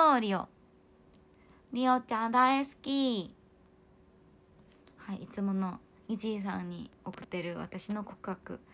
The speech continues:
でした。<laughs> はい。うわ、梅田、今日人いっぱいだったんだ。明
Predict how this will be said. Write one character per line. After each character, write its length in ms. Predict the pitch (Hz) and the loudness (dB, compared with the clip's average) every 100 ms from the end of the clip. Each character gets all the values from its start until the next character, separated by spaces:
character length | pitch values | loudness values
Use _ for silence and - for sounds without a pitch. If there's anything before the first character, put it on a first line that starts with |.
| - - - | -20 -20 -14
で 100 | 185 | -12
し 60 | - | -8
た。 180 | 196 - - - - - | -8 -10 -18 -20 -20 -2
<laughs> 1900 | 208 202 - - _ - - - - - _ - - - - - - - - | 0 0 -4 -18 _ -20 -20 -20 -20 -20 _ -20 -20 -20 -20 -20 -20 -20 -20
は 460 | - 190 196 220 208 | -12 -6 -2 -2 -2
い。 120 | - - - - - - - - - _ - - _ _ - _ _ - - - - - - - - - - - | -6 -12 -20 -20 -20 -20 -20 -20 -20 _ -20 -20 _ _ -20 _ _ -20 -20 -20 -20 -20 -20 -20 -20 -20 -20 -4
う 60 | |
わ、 160 | 202 208 | -2 0
梅 180 | 180 202 | 0 -2
田、 280 | 226 262 262 - | 0 0 -2 -6
今 160 | 240 208 | -4 -4
日 120 | 180 | -6
人 160 | - 175 | -10 -12
い 40 | |
っ 40 | |
ぱ 160 | 180 220 | -10 -4
い 80 | 233 | -4
だ 60 | |
っ 60 | 214 | -4
た 100 | 196 | -6
ん 120 | 170 | -8
だ。 140 | 156 - - - - | -8 -12 -20 -20 -20
明 80 | - | -6